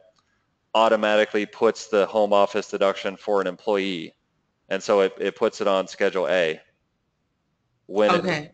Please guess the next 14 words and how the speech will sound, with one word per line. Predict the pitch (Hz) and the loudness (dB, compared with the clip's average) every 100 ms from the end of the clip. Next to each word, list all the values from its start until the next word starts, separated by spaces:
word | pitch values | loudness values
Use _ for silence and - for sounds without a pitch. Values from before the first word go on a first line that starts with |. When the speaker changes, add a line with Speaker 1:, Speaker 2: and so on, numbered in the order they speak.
| - | -4
Speaker 1:
when | 110 110 | 2 4
it's | - | 4
actually | 117 107 - 107 | 2 0 -2 0
related | 101 98 104 101 90 | 2 4 4 2 0
to | - 98 | -6 -2
their | 95 90 | 0 2
business | - 101 90 85 80 - - - _ _ _ _ _ _ - | 0 0 0 -4 -4 -8 -14 -20 _ _ _ _ _ _ -2
on | 95 92 | 0 0
Schedule | - 104 92 90 | -2 -2 0 -4
C. | - 104 85 80 76 _ _ _ _ | -6 -6 -6 -8 -16 _ _ _ _
So | - 98 | -2 0
it | 90 | 0
should | - 104 | 0 -2
be, | 87 90 87 | -2 -4 -6